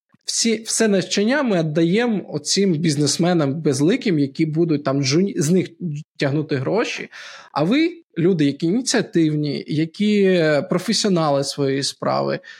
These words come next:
ви собі тихо, тихо і не займаєтесь». Ну, так це не працює. Якщо ви хочете розвитку професії, якщо ви хочете, щоб наша професія ставала,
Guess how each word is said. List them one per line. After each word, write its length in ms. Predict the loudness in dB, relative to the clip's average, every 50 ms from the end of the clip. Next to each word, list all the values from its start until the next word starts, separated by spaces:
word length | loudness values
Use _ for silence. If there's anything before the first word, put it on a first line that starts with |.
| -20 -20 -18 _ -2
ви 100 | 0 0
собі 280 | 2 2 2 2 0 0
тихо, 560 | -2 -2 -2 -2 -2 0 -2 -2 -2 -2 -4
тихо 360 | -2 -2 -4 -2 0 0 0
і 140 | 2 2 4
не 520 | 4 4 4 4 4 4 4 4 4 2
займаєтесь». 720 | 2 2 2 2 2 2 2 0 -2 -4 -6 -8 -6 -4
Ну, 120 | -4 -4 -2
так 260 | -2 -4 -6 -6 -6
це 100 | -4 -2
не 120 | -2 -2
працює. 560 | 0 0 -2 -2 -2 -4 -4 -2 -2 -2 -4 -6 _ -18 -20 -20 _ -6
Якщо 200 | -4 -2 0 0
ви 80 | 0 0
хочете 440 | 0 0 -2 -2 -4 -2 -2 2
розвитку 480 | 2 4 2 2 2 -2 -4 -2 -6 -6
професії, 720 | -4 -4 -4 -2 0 0 0 0 0 -2 -2 0 0 -2
якщо 280 | -2 -2 -2 0 0 2
ви 80 | 0 0
хочете, 480 | -2 -2 0 0 0 -2 -4 -6 -4
щоб 180 | -4 -4 -4 -4 -2
наша 260 | -2 -2 -2 -2 -4
професія 520 | -6 -6 -8 -2 0 0 0 0 -2 -4 -4
ставала, 520 | -4 -2 0 0 2 2 2 2 0